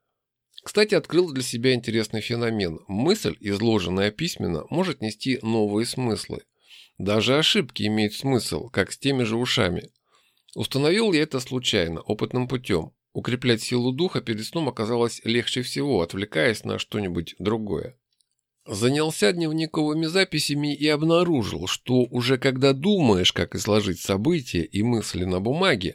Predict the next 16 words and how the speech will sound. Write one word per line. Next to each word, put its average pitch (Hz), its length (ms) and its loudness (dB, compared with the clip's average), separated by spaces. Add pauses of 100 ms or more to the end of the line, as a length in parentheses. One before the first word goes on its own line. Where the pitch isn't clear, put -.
(460)
обдумываешь 160 720 2
их 131 140 -4
с - 60 -8
разных 131 380 2
сторон, 123 420 0
а - 80 -4
потом 156 300 0
ещё 147 200 0
и 139 40 0
когда 131 300 0
перечитываешь, 123 1000 0
что-то - 320 -4
открывается 117 600 0
под 117 400 -2
неожиданным 110 680 0
углом. 117 520 2